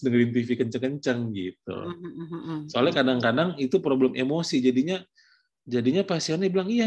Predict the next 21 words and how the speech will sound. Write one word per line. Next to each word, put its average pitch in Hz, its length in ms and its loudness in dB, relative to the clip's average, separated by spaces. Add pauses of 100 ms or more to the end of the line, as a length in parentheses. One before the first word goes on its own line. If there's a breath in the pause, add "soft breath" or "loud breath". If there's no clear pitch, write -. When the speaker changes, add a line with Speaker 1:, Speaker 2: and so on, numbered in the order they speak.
Speaker 1:
nih 233 160 0
anak 190 240 -6
saya, 214 240 -4
cucu 220 240 -2
saya 220 320 0
suka 185 400 -4
sering 175 320 -2
marah-marahin 170 640 0
saya." 226 480 2 (320)
Loh, 113 320 -2 (640 soft breath)
anak 160 240 0
sama 170 180 4
cucunya 175 320 4
bilang, 220 300 6
"Enggak 240 420 4
dok, 220 220 2
bukan 180 240 0
kita 185 240 -2
marah-marahin, 196 480 0
cuman 214 320 -2
emang 202 260 -2